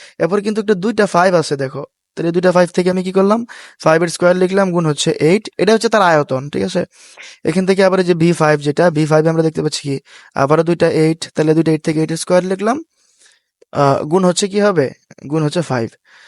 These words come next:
তো এরপরে হচ্ছে আমাদের যেটা আছে, দেখো একটা এইট আছে, দুইটা ফাইভ আছে।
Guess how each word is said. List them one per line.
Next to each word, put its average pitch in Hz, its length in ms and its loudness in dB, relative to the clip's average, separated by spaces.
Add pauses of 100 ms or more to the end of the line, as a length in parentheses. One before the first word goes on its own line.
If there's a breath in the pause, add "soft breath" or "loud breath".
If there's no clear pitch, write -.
(400 soft breath)
তো 139 220 4
এরপরে 202 380 2
হচ্ছে 220 300 2 (580 soft breath)
আমাদের 165 280 0
যেটা 170 240 2
আছে, 156 220 -2
দেখো 160 240 0
একটা 175 360 0
এইট 202 120 2
আছে, 220 180 0
দুইটা 196 260 0
ফাইভ 143 220 2
আছে। 131 240 -6